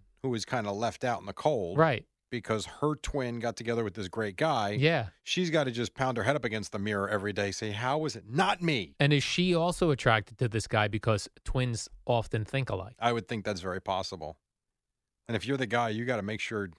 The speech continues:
Speaker 1: that you know which one you're talking to.
Speaker 2: That twins world is a wild world.
Speaker 1: Yes, you called it wild and wacky.
Speaker 2: My sister has twins, but they're, it's a boy and a girl.
Speaker 1: Right. So they're not identical.
Speaker 2: They're not identical.
Speaker 1: Got it.
Speaker 2: People,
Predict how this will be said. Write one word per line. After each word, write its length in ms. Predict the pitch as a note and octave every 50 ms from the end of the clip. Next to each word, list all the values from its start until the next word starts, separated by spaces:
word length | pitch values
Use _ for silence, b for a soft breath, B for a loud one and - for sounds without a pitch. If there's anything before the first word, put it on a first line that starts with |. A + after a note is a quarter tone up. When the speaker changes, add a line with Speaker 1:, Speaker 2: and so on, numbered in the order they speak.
| _ _ _ _
Speaker 1:
that 100 | - F#2+
you 120 | G2 G#2 G#2+
know 140 | G2+ G#2+ G#2
which 160 | G2+ - -
one 100 | F#2+ F2+
you're 80 | F2
talking 300 | E2+ - F2 E2 - F#2 D#2
to. 60 | -
Speaker 2:
That 200 | - G#2+ - - _ _ -
twins 440 | - - C#3 D#3 E3+ F3+ E3 C3+ B2
world 320 | A2+ A#2 A#2 A2 G#2 G#2
is 100 | G2+ F#2
a 60 | G2
wild 540 | F#2+ F2+ G2 G#2 A#2 B2 B2 B2+ B2+ B2+ A2+
world. 520 | A2 G#2 A2 A2 G#2 F#2+ F2 E2 D#2+ - - -
Speaker 1:
Yes, 300 | - - - - - -
you 100 | A2 G2+
called 220 | - A2 A2 A2
it 60 | A#2+ -
wild 280 | G2 A2 A#2 A#2+ C3
and 80 | D3 D3
wacky. 340 | D3 E3 D3+ - - A#2 A2+ - b b b b b
Speaker 2:
My 100 | b B2 B2+
sister 380 | - - F#3+ G3+ - - D3
has 200 | B2+ A2 F#2+ -
twins, 340 | - - A2 G2 F2+ F2+ E2+
but 180 | - - G2+ -
they're, 200 | G#2+ G2+ G2+ G2+ A2+
it's 120 | C3 B2 A2+
a 40 | G#2
boy 260 | G2+ A#2 A2 A2 G#2
and 100 | G2 G2
a 40 | F#2
girl. 300 | G2 G2+ F2+ D#2+ E2 - _ _
Speaker 1:
Right. 240 | C3+ C#3+ G#2+ E2 - _ _ _ _ _ _ - G2+ -
So 140 | - A#2+
they're 140 | G#2+ G#2+ G2+
not 120 | G2+ F#2+ F2
identical. 480 | F2 E2 F#2 E2+ D#2+ - - - - _ -
Speaker 2:
They're 120 | B2 A#2+
not 220 | A2+ A2 A2 G2+ G2
identical. 380 | F2+ F2 - F#2 F2 E2+ - -
Speaker 1:
Got 200 | - G2 F2 D#2
it. 220 | - - - - _ _ _ _ _ _ _
Speaker 2:
People, 360 | - C3 A2+ - A2+ A2 A#2+